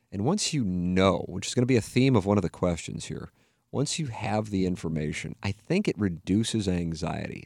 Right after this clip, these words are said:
Then you have an idea, then you can do the math, or then you can present it to somebody who can do the math. And it just changes the world, and I regret it. It's my biggest regret. I'm telling you, I'm telling you,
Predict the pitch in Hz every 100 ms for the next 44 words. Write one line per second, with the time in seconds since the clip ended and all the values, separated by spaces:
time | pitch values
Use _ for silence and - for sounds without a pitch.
0 | - 113 135 139 110 104 90 82 85 87
1 | 107 123 98 85 69 92 95 98 90 82
2 | 85 95 - - - - - 87 95 90
3 | 90 87 90 87 87 87 87 87 _ -
4 | _ _ _ _ _ - 113 117 127 -
5 | - 110 120 127 120 110 95 95 95 92
6 | 87 90 _ - 82 85 87 85 104 120
7 | - - - - - 101 - 117 117 127
8 | - 101 _ _ 120 131 123 113 110 _
9 | _ - 123 127 - -